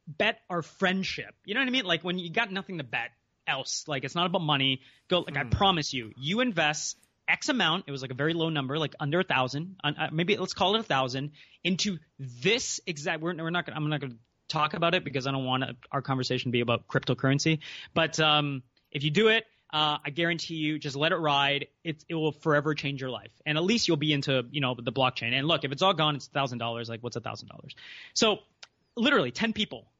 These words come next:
Speaker 1: okay? Out of my knowledge, 'cause I still talk to all ten of them,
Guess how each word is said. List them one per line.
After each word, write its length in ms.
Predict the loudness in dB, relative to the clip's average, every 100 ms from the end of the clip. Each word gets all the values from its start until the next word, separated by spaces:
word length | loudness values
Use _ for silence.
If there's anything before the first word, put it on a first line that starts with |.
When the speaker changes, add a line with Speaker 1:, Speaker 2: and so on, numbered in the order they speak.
| -8
Speaker 1:
okay? 340 | 0 0 -2 _ _ _ _ _ _ _ -2
Out 240 | 0 2
of 160 | -2 -2
my 180 | 0 2
knowledge, 420 | 0 -2 -4 -8
'cause 140 | -8
I 60 | -8
still 160 | -8
talk 200 | -2 -2
to 80 | -2
all 140 | -6 -6
ten 220 | -6 -8
of 40 |
them, 220 | -8 -10